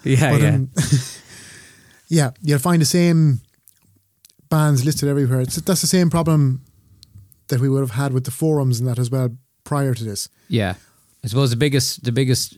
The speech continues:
Speaker 1: uh, marketing budget doesn't necessarily mean the best band.
Speaker 2: Absolutely not.
Speaker 1: You know,
Speaker 2: No.
Speaker 1: so, so I, yeah, well, I suppose that goes for everything you're looking for on Google. You have to be wary that the first few are probably ads. Not, not that there's anything wrong. They might be great bands anyway.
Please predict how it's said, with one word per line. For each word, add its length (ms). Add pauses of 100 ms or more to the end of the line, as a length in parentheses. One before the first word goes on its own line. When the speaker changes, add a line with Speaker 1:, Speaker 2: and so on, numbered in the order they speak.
Speaker 1:
uh, 440
marketing 440
budget 300
doesn't 240
necessarily 540
mean 260
the 80
best 240
band. 340
Speaker 2:
Absolutely 480
not. 300
Speaker 1:
You 60
know, 120
Speaker 2:
No. 60
Speaker 1:
so, 380
so 240
I, 80
yeah, 240
well, 280
I 80
suppose 280
that 160
goes 180
for 120
everything 380
you're 120
looking 180
for 140
on 100
Google. 300 (560)
You 60
have 120
to 80
be 120
wary 400
that 140
the 80
first 260
few 220
are 80
probably 380
ads. 460
Not, 360
not 200
that 80
there's 160
anything 200
wrong. 260
They 100
might 160
be 100
great 220
bands 260
anyway. 300